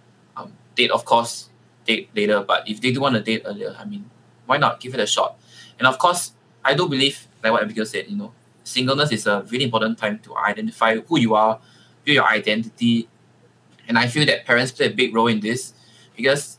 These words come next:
if I was a parent, I want to journey with my child. I want them to know what are their growth pointers, what are their weaknesses, what are their strengths, to really build up on those,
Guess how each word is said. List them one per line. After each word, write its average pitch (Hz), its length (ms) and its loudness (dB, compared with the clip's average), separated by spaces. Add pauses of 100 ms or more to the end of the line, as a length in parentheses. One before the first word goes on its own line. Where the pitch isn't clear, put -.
if 117 80 -6
I 135 100 6
was 147 140 -2
a - 40 -20
parent, 101 260 -2
I 107 80 2
want 120 240 0
to 107 120 -6 (440)
journey 123 320 2
with 113 80 -4
my 98 120 -8
child. 98 380 -4
I 98 40 -6
want 110 220 -2
them 113 160 -2
to 110 120 -6
know 117 340 2 (200)
what 123 160 4
are 107 40 -4
their 107 120 0
growth 117 300 0
pointers, 104 500 0
what 101 140 2
are - 20 -6
their 104 140 -2
weaknesses, 107 640 -4
what 101 140 2
are - 40 -6
their - 100 -6
strengths, 117 600 2
to - 120 -16
really 160 200 2
build 151 160 2
up 127 120 4
on 104 140 0
those, 104 400 -4